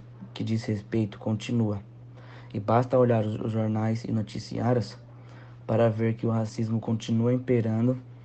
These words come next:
é, que a nossa floresta continua sendo desrespeitada e que os índios continuam,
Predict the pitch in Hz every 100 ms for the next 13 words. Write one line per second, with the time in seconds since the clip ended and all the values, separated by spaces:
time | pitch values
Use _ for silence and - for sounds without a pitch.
0 | - - - - - 110 107 107 107 -
1 | - - 113 113 117 117 117 110 110 104
2 | 107 - 110 117 113 113 120 117 113 113
3 | - 110 - 110 107 113 113 113 117 -
4 | - - - - - - 120 110 113 113
5 | 113 - - - - 113 - 113 113 117
6 | 123